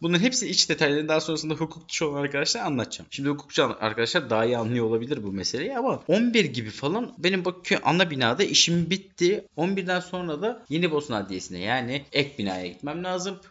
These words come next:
Adliyeden çıktım koşa koşa, gerçekten abartmıyorum. Koşa koşa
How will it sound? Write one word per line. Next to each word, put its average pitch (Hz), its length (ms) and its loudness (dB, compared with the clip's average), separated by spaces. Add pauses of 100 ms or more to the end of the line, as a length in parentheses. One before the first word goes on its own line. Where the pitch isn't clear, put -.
Adliyeden 160 680 -2 (180)
çıktım 156 680 0
koşa 110 400 -4
koşa, 110 300 -2
gerçekten 110 680 -2
abartmıyorum. 95 720 -4 (280)
Koşa 175 340 -2
koşa 135 240 -2